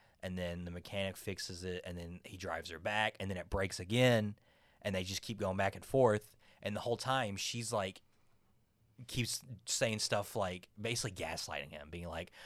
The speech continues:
"Oh, I shouldn't have gotten in a car with a stranger, huh? You could be a murderer," and stuff like that, and he's just, like, chuckling or whatever, and then on the final drive, he's like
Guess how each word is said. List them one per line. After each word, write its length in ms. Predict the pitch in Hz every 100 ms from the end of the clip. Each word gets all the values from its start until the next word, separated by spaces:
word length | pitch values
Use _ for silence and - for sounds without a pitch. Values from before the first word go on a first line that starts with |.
| -
"Oh, 160 | 101 107
I 100 | 101
shouldn't 220 | - 110
have 80 | 95
gotten 280 | 107 104 98
in 80 |
a 100 | 85
car 200 | 85 113 113
with 100 | 92
a 40 |
stranger, 480 | - 113 113 107 95
huh? 300 | 101 113 90
You 160 | 90 117
could 120 | 101
be 100 | 90
a 60 |
murderer," 480 | 85 110 123 98 85
and 80 | 82
stuff 200 | - 98
like 140 | 92 -
that, 300 | 87 87 87
and 80 |
he's 160 | 80 90
just, 180 | 87 -
like, 180 | 85 -
chuckling 520 | - 90 92 85 82
or 60 |
whatever, 300 | 82 82 85
and 160 | 85 85
then 220 | 82 87 - - - - _ _ _
on 120 | 98 90
the 60 |
final 380 | - 107 104 107
drive, 640 | 87 92 107 101 90 90 - - _
he's 240 | 95 87
like 340 | 92 82 85